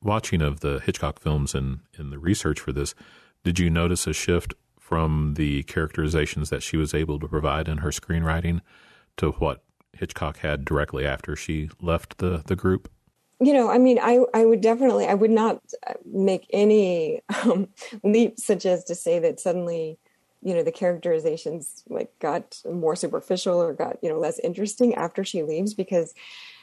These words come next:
Speaker 2: his work right after she leaves is really quite incredible. You know, with something like Shadow of a Doubt, that's one of his best films, both in terms of the,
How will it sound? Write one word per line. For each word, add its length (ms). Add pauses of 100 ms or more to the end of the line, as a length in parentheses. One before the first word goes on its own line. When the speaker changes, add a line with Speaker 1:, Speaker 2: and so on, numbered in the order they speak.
Speaker 2:
his 200
work 260
right 160
after 240
she 160
leaves 320
is 100
really 220
quite 220
incredible. 720
You 100
know, 120
with 140
something 280
like 160
Shadow 320
of 80
a 80
Doubt, 420
that's 180
one 200
of 80
his 160
best 340
films, 720
both 240
in 80
terms 260
of 140
the, 340